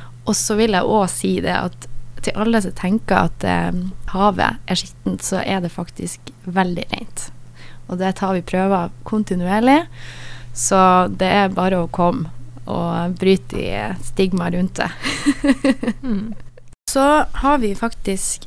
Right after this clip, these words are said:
Speaker 1: også laget et nytt samarbeid nå med Explore Salten. Så hvis man booker i, via dem, så kan man også få en pakke med ribb og med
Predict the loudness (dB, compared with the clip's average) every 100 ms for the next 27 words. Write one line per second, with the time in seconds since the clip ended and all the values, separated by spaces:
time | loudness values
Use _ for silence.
0 | -6 -4 0 2 4 2 2 0 -2 -2
1 | 4 6 6 6 6 4 4 2 4 4
2 | 2 0 -4 -2 0 0 0 0 -2 -6
3 | -6 -8 -8 -8 -6 -6 -8 -2 2 4
4 | 4 2 0 2 4 6 4 2 2 4
5 | 4 4 2 2 4 4 6 6 6 4
6 | 2 2 2 0 2 2 2 2 4 4
7 | 0 0 0 0 -4 -4 -2 0 2 2
8 | 2 0 2 2 2 -2 -10 -6 2 4
9 | 4 4 2 2 2 2 0